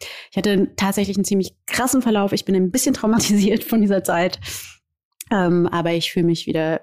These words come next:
gut und das ist der Grund, warum ich hier verschollen war. Und, äh,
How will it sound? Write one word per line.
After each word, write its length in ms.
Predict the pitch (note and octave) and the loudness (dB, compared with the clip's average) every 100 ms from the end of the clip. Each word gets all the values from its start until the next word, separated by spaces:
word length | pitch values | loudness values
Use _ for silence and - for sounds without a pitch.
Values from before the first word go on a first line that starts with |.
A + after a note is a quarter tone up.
| F3 | -6
gut 220 | G#3 C#4+ - | 0 0 0
und 240 | G#3 A3 | 0 0
das 120 | A3 A3 | 0 -2
ist 140 | G#3 | -4
der 60 | A3 | -4
Grund, 300 | - A#3 A#3 | 0 0 0
warum 320 | A3+ A3+ A3+ | 0 2 2
ich 120 | A3+ | 0
hier 220 | - B3 A#3+ | 0 0 0
verschollen 480 | C4+ - A4 D4 | -2 0 2 2
war. 280 | F3+ F3 F3+ - | 2 0 -2 -6
Und, 340 | F#3+ G3 G3 - | -2 0 0 -2
äh, 360 | F#3+ F#3+ G3 | -2 -2 -4